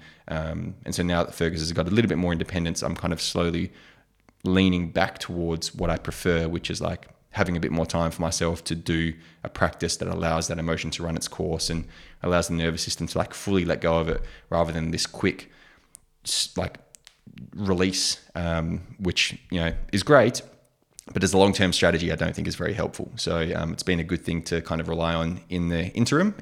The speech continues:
kind of for a temporary thing. Um, but it's something that I don't, I don't wanna continue to do,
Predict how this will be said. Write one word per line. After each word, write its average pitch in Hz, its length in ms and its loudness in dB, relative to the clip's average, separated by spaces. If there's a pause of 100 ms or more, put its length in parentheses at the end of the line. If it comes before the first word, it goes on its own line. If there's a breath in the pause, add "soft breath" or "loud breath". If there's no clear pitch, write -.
(120)
kind - 160 -4
of 90 60 -6
for 90 120 -2
a 87 40 2
temporary 110 500 4
thing. 165 280 -4 (400 loud breath)
Um, 82 440 0
but 87 80 2
it's 87 120 0
something 90 260 -2
that 85 100 -4
I 82 40 -4
don't, 85 240 -4
I 85 80 4
don't 85 240 2
wanna 82 140 2
continue 87 600 -2
to - 160 -6
do, 85 360 2